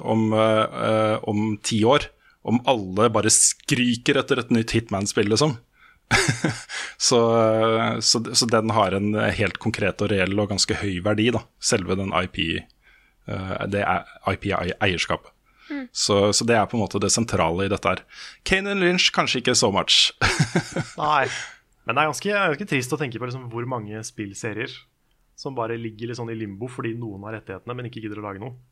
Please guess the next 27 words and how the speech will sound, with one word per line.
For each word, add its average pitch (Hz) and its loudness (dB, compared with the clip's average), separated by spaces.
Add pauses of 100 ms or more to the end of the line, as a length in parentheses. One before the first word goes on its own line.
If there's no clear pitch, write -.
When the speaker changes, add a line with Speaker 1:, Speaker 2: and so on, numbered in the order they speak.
(260)
Speaker 1:
Mm. 107 0
Speaker 2:
Mm. 262 -8
Speaker 3:
Det 117 -6
er, 113 -8
eh, 110 -10
det 113 -8
er 113 -10
mange 107 -12
spillserier 117 -10
som 131 -10
er 117 -8
ofre 123 -14
for 143 -10
det, 160 -14
altså. - -20 (560)
Speaker 1:
Mm, 113 2
det - 4
er 113 4
helt - -4
sant. - -10 (880)
Speaker 3:
Så - -20
det 135 -16
er, 131 -12
eh, 131 -12
det 208 -8
er 185 -6
synd. - -8